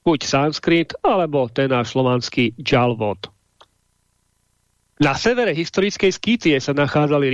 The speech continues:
Ripajské vrchy, ktoré významnú časť dnes poznáme pod názvom Severné úvaly, alebo aj z historických zdrojov sibírska, respektíve iberská brána. Severné úvaly tvoria rozvodie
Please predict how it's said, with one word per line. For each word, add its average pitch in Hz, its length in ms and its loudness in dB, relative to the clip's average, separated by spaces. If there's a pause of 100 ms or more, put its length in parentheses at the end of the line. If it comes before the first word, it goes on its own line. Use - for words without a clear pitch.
Ripajské 147 420 0
vrchy, 123 480 0
ktoré 170 320 2
významnú 170 560 0
časť 151 460 -2
dnes 139 260 0
poznáme 156 560 0
pod 131 240 -2
názvom 135 320 0
Severné 147 480 0
úvaly, 143 640 0 (400)
alebo 180 560 0
aj 123 240 -2 (240)
z 135 80 -14
historických 143 560 -2
zdrojov 135 320 2
sibírska, 139 720 0
respektíve 127 560 -2
iberská 147 560 0
brána. 127 560 -2 (480)
Severné 208 480 0
úvaly 175 480 0
tvoria 151 400 0
rozvodie 139 640 0